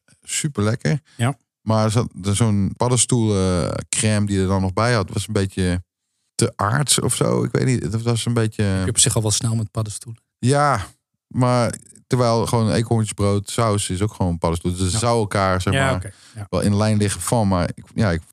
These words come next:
Speaker 1: ik vo-, ik vond het wel lekker. Het is allemaal goed, eh, goed bereid. Alleen, eh, de smaken waren ook goed. Alleen,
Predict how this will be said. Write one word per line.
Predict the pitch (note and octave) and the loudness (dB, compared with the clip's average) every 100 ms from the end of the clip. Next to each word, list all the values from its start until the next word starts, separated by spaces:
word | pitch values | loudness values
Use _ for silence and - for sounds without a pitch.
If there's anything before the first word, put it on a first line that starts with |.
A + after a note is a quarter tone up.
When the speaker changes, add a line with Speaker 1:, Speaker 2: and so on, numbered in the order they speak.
| _ | _
Speaker 1:
ik | - - | -4 -2
vo-, | - | -2
ik | A2+ | -2
vond | - E3+ | 0 2
het | D#3 | 2
wel | D3 | 2
lekker. | D3+ F3 | 2 0
Het | F#3+ - | 0 0
is | |
allemaal | E3+ D#3 | 0 0
goed, | - G#3+ - | 0 0 0
eh, | - C3 | 0 0
goed | C#3 E3+ | 0 0
bereid. | C#3 B2+ D#3 E3 | 0 2 0 0
Alleen, | C#3+ B2+ B2 | 0 2 2
eh, | - A2+ - | 0 -2 -2
de | A2+ | -2
smaken | - D#3 D#3+ B2 | 0 2 2 0
waren | A#2 G2+ | 0 0
ook | A2+ | -2
goed. | - F#3 - | -2 -4 0
Alleen, | A#2+ A#2+ | 0 2